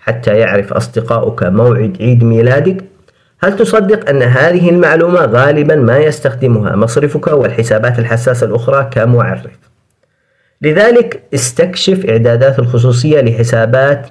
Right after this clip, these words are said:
مواقع التواصل الاجتماعي لترى ما تريد أن يتمكن الناس من رؤيته فقط. إذا كنت تستخدم موقع لينكد، فقد لا تدرك أن قسم الأنشطة يتيح للجميع رؤية ما تفعله، وهذا يشمل السماح لصاحب العمل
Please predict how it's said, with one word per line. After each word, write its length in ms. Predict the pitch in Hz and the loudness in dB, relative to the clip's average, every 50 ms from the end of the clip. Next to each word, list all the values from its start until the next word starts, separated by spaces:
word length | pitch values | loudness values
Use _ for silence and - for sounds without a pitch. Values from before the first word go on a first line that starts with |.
| - - | -12 -4
مواقع 380 | 107 107 113 120 120 120 - 123 | -2 0 0 0 0 -2 -4 -6
التواصل 440 | 120 - 113 104 107 107 - - | -4 -2 0 0 0 -2 -2 -6
الاجتماعي 640 | 107 107 - - - 107 107 123 131 120 - 156 131 | -8 -8 -8 -8 -6 -2 -2 0 0 0 0 0 0
لترى 540 | - 113 110 120 143 147 170 190 196 190 175 | -2 -4 -2 -2 0 0 2 2 2 2 2
ما 280 | 135 123 131 147 156 | 2 2 2 2 0
تريد 440 | 151 - 135 127 120 131 131 131 131 | 0 0 -2 0 0 0 0 0 0
أن 240 | 135 - 123 127 123 | 0 0 0 2 2
يتمكن 480 | 120 117 123 117 120 120 - - 113 | 2 2 2 0 0 0 0 0 0
الناس 380 | 110 107 104 107 110 107 - - | 0 0 0 0 0 -2 -2 -2
من 60 | 104 | -2
رؤيته 520 | 101 104 95 - - 95 92 - 101 107 120 | -2 -2 -2 -2 -2 -4 -2 -2 -2 -2 0
فقط. 280 | 120 120 120 - - - - _ - | 0 -2 -4 -6 -8 -10 -12 _ -4
إذا 140 | 156 185 208 | -2 0 0
كنت 260 | 202 - 269 - 254 | 2 2 2 2 2
تستخدم 540 | 196 185 170 - - 165 147 160 147 123 120 | 0 0 -2 -2 -2 0 0 2 2 2 2
موقع 300 | 123 131 131 - 123 107 | 4 2 2 2 0 0
لينكد، 500 | 113 123 139 - 120 131 143 147 147 127 - - - - _ - | 0 0 0 0 0 0 0 0 -2 -6 -12 -18 -20 -20 _ -6
فقد 360 | - 123 120 135 127 113 107 | -6 -4 0 0 -2 0 0
لا 160 | 107 110 113 | 0 0 0
تدرك 500 | 113 - 123 120 117 123 127 120 120 - | 0 0 0 0 2 2 0 0 -2 -2
أن 160 | 107 104 101 | 0 -2 -2
قسم 360 | 101 - - 123 - - 104 | -2 -2 -6 -6 -4 -2 -2
الأنشطة 680 | 95 95 95 - 127 131 - - 143 143 165 180 185 - - _ _ _ _ _ - | -2 -2 -2 -2 -2 -2 0 -2 -2 0 0 -4 -4 -6 -14 _ _ _ _ _ -8
يتيح 360 | 117 117 165 180 180 180 - | -4 0 0 0 0 2 2
للجميع 640 | 120 117 131 151 165 143 151 147 156 165 170 170 - - - 117 | 2 2 2 2 2 2 2 2 2 2 2 0 0 -2 -4 -4
رؤية 320 | 120 120 123 127 135 123 | -4 -2 0 -2 -2 0
ما 140 | 123 120 120 | 0 0 2
تفعله، 420 | 120 120 98 92 - 82 - - - _ - - - | 2 0 -2 -4 -4 -6 -6 -8 -10 _ -20 -16 -6
وهذا 440 | - 107 117 120 123 123 120 113 113 | -2 0 0 0 2 2 2 2 2
يشمل 300 | 120 120 143 147 151 147 - - - | 2 2 0 0 -2 -2 -4 -6 -8
السماح 500 | 123 - - - 170 196 214 214 196 - | -6 -4 0 0 2 2 2 2 0 0
لصاحب 460 | 123 127 120 - 160 165 160 143 135 | 0 -2 0 0 -2 0 0 2 2
العمل 520 | 123 120 - 131 147 151 185 185 185 - | 2 2 2 0 2 2 2 0 -2 -6